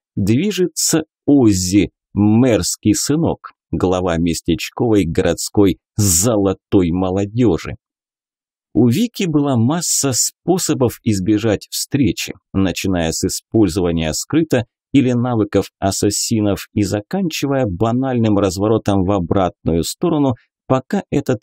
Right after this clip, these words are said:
придурок ещё её не заметил. Но она решила, что скрываться от таких гнилушек недостойно попаданки, великой боевой магини, великого воина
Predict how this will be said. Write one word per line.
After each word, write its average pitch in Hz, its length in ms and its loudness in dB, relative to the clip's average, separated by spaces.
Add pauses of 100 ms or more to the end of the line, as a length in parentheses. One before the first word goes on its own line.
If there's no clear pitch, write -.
(100)
придурок 117 640 2
ещё 110 420 0
её 107 340 2
не 104 160 0
заметил. 101 640 0 (580)
Но 175 340 2
она 160 260 0
решила, 165 380 0
что - 220 -2
скрываться 151 760 -4
от - 120 -10
таких 120 380 0
гнилушек 110 800 -2
недостойно 123 840 -2
попаданки, 107 800 0 (300)
великой 120 800 4
боевой 104 520 6
магини, 104 640 2 (240)
великого 135 840 2
воина 113 500 4